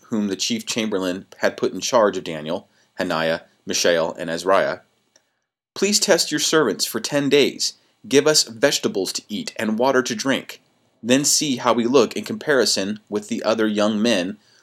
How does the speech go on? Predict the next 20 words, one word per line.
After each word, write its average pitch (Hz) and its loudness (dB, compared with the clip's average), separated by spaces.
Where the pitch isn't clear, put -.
who 143 0
eat 156 -6
from 120 0
the 120 4
royal 98 4
table, 147 -2
and 110 -4
treat - 0
your 147 -2
servants 135 0
according 127 -2
to 104 -6
what 101 0
you 110 -4
see." 85 0
He 139 -2
acceded 147 2
to - -2
this 123 2
request - 0